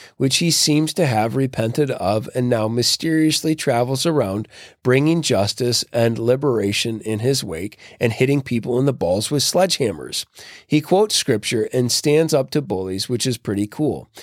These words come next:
Even cooler when it's done by Clint Eastwood. So perhaps we can see a story of redemption and sanctification in the Preacher. However, there was that not-so-subtle matter of the creepy fourteen-year-old girl crush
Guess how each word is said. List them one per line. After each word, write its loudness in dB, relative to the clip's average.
Even 2
cooler 2
when 2
it's -2
done -4
by -2
Clint -4
Eastwood. -2
So 2
perhaps 0
we 0
can 0
see -2
a 4
story 0
of -2
redemption 0
and -4
sanctification -4
in -4
the -2
Preacher. -4
However, 4
there 4
was 4
that 0
not-so-subtle 2
matter 0
of -2
the 2
creepy 0
fourteen-year-old 0
girl 2
crush -4